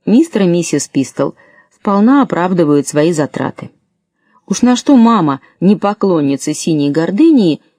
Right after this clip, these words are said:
но даже она не смогла удержаться и сходила на выступление Джонсона «Деревянной ноги». Он неподражаем.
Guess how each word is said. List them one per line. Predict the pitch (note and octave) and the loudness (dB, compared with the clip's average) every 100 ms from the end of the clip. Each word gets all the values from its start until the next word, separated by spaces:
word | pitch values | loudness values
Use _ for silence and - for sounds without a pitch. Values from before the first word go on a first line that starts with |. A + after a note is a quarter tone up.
| - | -4
но | F#3 | -2
даже | F3+ F3 D#3+ | 0 0 0
она | D3+ D3+ E3 | -2 -2 -2
не | B3 | -4
смогла | B3+ A#3+ G3+ E3+ | -2 -2 0 -2
удержаться | D3+ C#3 C3+ F#3 - A#3+ | -2 -4 -4 -6 -4 -8
и | |
сходила | - D#4 A3+ C4 C4+ | -6 -4 -2 0 0
на | E3 | -2
выступление | D#3 - D3 D3+ F#3 A#3 G3+ | -4 -8 -8 -4 -2 -2 -4
Джонсона | D3+ D3+ D#3+ F#3 E3+ | -4 -6 -6 -6 -4
«Деревянной | D3+ C#3+ D3 D3+ D3+ | -4 -4 -4 -2 -2
ноги». | C#3+ C3+ C#3 C3 _ _ - | -4 -4 -6 -6 _ _ -2
Он | B3+ | 0
неподражаем. | C#4 - C#3+ C3 B2 C3+ C3+ B2 | 0 0 -6 -8 -10 -10 -10 -14